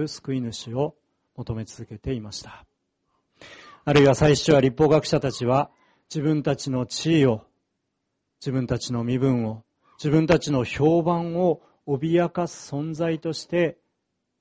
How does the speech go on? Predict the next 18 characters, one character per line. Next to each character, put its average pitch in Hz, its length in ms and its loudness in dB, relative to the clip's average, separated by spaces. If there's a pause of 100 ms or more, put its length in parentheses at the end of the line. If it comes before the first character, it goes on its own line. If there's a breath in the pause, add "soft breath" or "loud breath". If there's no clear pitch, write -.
イ 120 100 -8
エ 110 100 -6
ス - 120 -16
を 104 240 -12
殺 139 220 -8
そ 156 300 -4
う 131 40 -8
と 160 360 -4 (320)
躍 107 160 -12 (160)
起 120 120 -14
に 139 160 -4
な 135 120 -2
っ - 40 -12
て 139 460 -8 (220)
い 104 40 -20
ま 98 120 -16
し - 100 -14
た。 - 260 -20